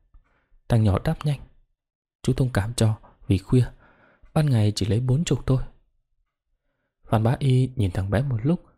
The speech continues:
và hỏi tiếp: "Như vậy, mày đâm thủng một lỗ xe là bao nhiêu?"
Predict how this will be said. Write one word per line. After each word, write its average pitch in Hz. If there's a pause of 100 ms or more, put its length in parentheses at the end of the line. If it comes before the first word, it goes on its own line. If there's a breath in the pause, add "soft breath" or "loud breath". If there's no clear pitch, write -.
và 95
hỏi -
tiếp: 160 (1120)
"Như 113
vậy, 104 (420 soft breath)
mày 107
đâm 147
thủng 104
một 95
lỗ 151
xe 139 (240)
là 101
bao 104
nhiêu?" 113